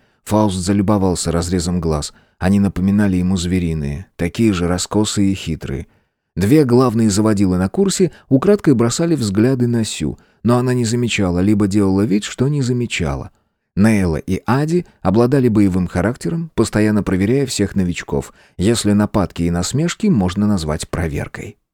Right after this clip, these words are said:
Была и ещё одна девушка, которой когда-то было непросто внедриться в устоявшийся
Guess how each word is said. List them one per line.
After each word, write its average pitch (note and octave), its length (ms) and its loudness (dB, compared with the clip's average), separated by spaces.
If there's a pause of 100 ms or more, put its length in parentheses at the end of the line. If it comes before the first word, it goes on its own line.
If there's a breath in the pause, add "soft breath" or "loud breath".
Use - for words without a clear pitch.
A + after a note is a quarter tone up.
(160)
Была D3+ 320 4
и G#3+ 100 2
ещё F#3+ 300 4
одна G#2 200 2
девушка, D#3 500 2
которой A2 340 0
когда-то G#2 580 -2
было G2+ 280 2
непросто F#2+ 560 0
внедриться G2 640 0 (240 soft breath)
в F3+ 100 0
устоявшийся - 960 -2